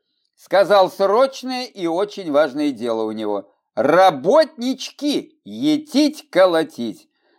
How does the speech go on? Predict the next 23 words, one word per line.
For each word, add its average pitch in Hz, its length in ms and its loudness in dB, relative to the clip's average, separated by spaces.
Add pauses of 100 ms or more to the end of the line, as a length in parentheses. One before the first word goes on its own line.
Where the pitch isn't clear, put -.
(140)
Ну, 247 240 4
хоть 302 280 0
так. 151 360 2 (500)
Особого 208 640 0
вреда 185 320 2
натворить 165 500 -2
не 156 80 -6
успел, 131 420 -4
могло 143 400 0
быть 196 200 -2
и 190 40 -8
хуже. 113 420 -12 (420)
Фантазии 208 880 2
у 240 160 -6
тебя 240 440 -4
удержу 175 640 -4
не 165 180 -4
знает, 117 560 0
это 175 440 4
факт. - 380 0 (720)
А 190 220 4
чего 269 400 0
предполагалось 190 1040 0